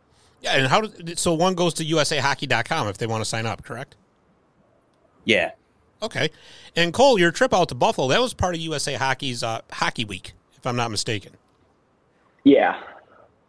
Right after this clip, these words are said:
Speaker 1: Okay, and so in the, in the Monday portion, that was basically, uh, generated towards, uh, youth hockey and, and achievements in youth hockey, right?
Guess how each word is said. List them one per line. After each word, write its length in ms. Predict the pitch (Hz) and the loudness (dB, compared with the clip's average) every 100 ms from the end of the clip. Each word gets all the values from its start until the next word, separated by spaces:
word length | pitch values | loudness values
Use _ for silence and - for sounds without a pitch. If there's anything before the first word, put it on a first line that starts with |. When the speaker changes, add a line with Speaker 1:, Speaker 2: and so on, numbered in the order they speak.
| _ _ _ _ _ _ _ _ | _ _ _ _ _ _ _ _
Speaker 1:
Okay, 240 | 151 147 131 | -4 2 2
and 140 | 131 | 2
so 160 | - 151 | 0 2
in 180 | 151 147 | 2 2
the, 160 | 147 | 0
in 60 | 147 | 0
the 80 | 139 | 2
Monday 380 | 170 208 147 127 | 2 2 2 0
portion, 540 | - - 160 - 147 | -8 -4 -2 -2 0
that 100 | 170 | 0
was 160 | 156 131 | 0 -2
basically, 520 | 151 151 - 143 135 - | -2 -2 -2 -4 -4 0
uh, 200 | 127 123 | 0 0
generated 460 | 123 139 135 131 | -2 0 0 -2
towards, 340 | - 139 123 120 | -4 -2 -2 -2
uh, 180 | 113 131 | -2 -4
youth 420 | 131 143 - - - | -2 -2 -2 -12 -2
hockey 400 | 127 131 139 123 | -2 -2 -4 -6
and, 100 | 120 | -4
and 120 | 123 | -4
achievements 460 | 117 - 143 113 - | -4 -4 -6 -6 -6
in 60 | 101 | -8
youth 140 | 92 | -8
hockey, 300 | 98 90 104 | -8 -8 -10
right? 220 | 98 - | -8 -10